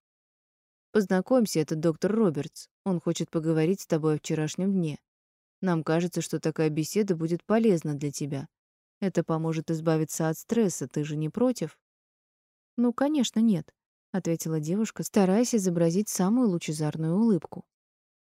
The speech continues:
Затем потянулся долгий разговор о событиях прошедшего дня. Шиэра крайне искажённо пересказала вчерашнюю историю, старательно упуская все подробности, связанные с магией,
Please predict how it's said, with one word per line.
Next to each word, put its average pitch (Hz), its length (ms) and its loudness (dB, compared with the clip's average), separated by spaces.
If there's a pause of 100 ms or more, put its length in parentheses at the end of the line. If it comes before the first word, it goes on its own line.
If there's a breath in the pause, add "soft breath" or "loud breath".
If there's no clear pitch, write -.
(140)
Затем 220 420 4
потянулся 233 520 0
долгий 196 360 2
разговор 180 440 0
о 226 60 0
событиях 165 520 -2
прошедшего 160 640 -4
дня. 180 260 -6 (680)
Шиэра 185 380 4
крайне 170 380 0
искажённо 175 560 0
пересказала 160 640 -2
вчерашнюю 156 500 -4
историю, 226 480 -2 (300)
старательно 240 640 0
упуская 208 480 -2
все - 180 0
подробности, 202 600 -2
связанные 147 500 -4
с - 140 -4
магией, 175 400 -2